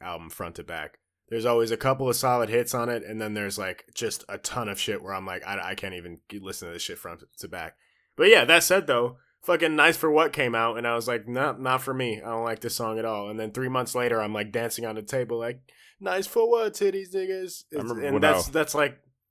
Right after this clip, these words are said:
Speaker 1: that's the Drake experience. That's, like, whether you like it or not, that shit's just gonna be the bop for the next couple of months, and you warm up to it.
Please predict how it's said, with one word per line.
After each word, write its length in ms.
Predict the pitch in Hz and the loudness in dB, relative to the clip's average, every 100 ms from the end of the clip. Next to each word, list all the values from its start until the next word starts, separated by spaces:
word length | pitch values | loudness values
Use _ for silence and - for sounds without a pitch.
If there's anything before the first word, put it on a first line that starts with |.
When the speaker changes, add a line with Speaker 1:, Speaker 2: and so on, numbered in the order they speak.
| - | 0
Speaker 1:
that's 260 | 139 147 | 2 2
the 120 | - 147 | 0 2
Drake 280 | 139 160 | 6 6
experience. 600 | 123 117 - 160 110 92 | 4 -2 4 6 4 0
That's, 180 | 127 120 | -2 0
like, 160 | 120 110 | 0 -2
whether 300 | 127 156 175 | 0 2 4
you 180 | 170 147 | 4 6
like 240 | 156 147 | 4 4
it 80 | 139 | 2
or 60 | 127 | 2
not, 360 | 127 104 95 - _ _ - | 2 0 -4 -10 _ _ -2
that 160 | 123 | 0
shit's 240 | 123 147 - | 2 0 0
just 280 | 127 131 - | -2 -2 0
gonna 200 | 123 117 | -2 0
be 480 | 123 123 113 107 104 | -2 -2 -4 -6 -8
the 100 | 113 | -6
bop 380 | 104 110 110 - | 0 2 2 -2
for 120 | 113 | -6
the 100 | 107 | -4
next 240 | 107 101 | -6 -6
couple 300 | - 104 101 | -8 -8 -8
of 80 | 95 | -6
months, 340 | 104 95 92 - | -6 -8 -12 -14
and 380 | 104 98 95 92 _ _ _ | -10 -8 -10 -12 _ _ _
you 160 | 117 113 | -6 -2
warm 260 | 120 110 | 0 0
up 160 | 107 101 | -2 -6
to 160 | 92 | -8
it. 140 | 76 | -10